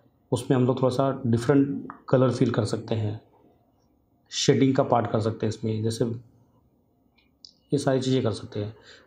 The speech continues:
बैकग्राउंड में हम लोग कोई भी कलर आप चेंज कर सकते हैं जो आपको चाहिए। अब हम लाइन, लाइन पर जाएंगे।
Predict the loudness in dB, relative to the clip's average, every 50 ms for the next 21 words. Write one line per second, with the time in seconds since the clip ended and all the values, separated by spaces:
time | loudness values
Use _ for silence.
0 | _ _ 2 2 2 4 4 4 4 4 4 4 4 4 2 2 2 4 4 4
1 | 4 2 2 2 2 0 0 -2 -6 -10 -8 -4 -4 -4 -4 -6 -14 -20 _ -4
2 | 0 0 0 0 0 -4 -6 -10 -6 -2 -2 -2 0 0 -4 -4 -4 -4 -4 -2
3 | -2 -4 -4 -6 -10 -14 _ _ _ _ _ _ _ _ _ _ _ _ _ -2
4 | 0 2 2 2 2 -2 -6 -12 _ _ _ -6 -4 -4 -2 -2 -4 -4 -4 -6
5 | -8 -10 -12 -12 -14 -18 _ _ _ _ _ _ -20 _ _ _ _ _ _ _
6 | _ _ _ _ _ _ _ _ _ _ _ _ _ _ _ _ _ _ _ _
7 | _ _ _ _ _ _ _ _ _ _ _ _ _ _ _ _ _ _ _ _
8 | _ _ _ _ _ _ _ _ _ _ _ _ _ _ _ -2 0 2 4 4
9 | 4 4 4 2 2 2 4 2 2 2 2 2 2 2 2 2 2 2 2 0
10 | -2 -6